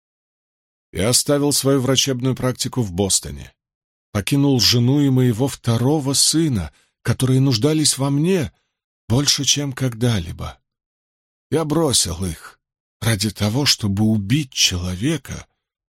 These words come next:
и так уже во многих смыслах мёртвого. А когда это было сделано, я не ощутил никакой гордости.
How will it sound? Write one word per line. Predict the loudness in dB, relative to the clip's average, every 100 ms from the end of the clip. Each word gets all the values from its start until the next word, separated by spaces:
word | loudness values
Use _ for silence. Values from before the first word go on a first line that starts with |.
| -2
и | -2
так | -2 0 0 0
уже | 0 2 2
во | 2
многих | 2 2 0 -2 0
смыслах | 2 2 2 2 0 -8 -4
мёртвого. | 0 0 -2 -8 -12 -12 -10 -14 _ _ _ _ _ _ _ _ _ _ _ _ -10
А | -4
когда | -2 2 2
это | 0 0
было | 0 2
сделано, | 0 2 2 2 -4 -10 -14 _ _ _ _ _ _ _ _ _ _ _
я | -2 0 2
не | 0
ощутил | 2 0 0 0 0 2
никакой | 2 -2 -6 -6 -6 -6
гордости. | -6 -6 -6 -8 -6 -4 -6 -12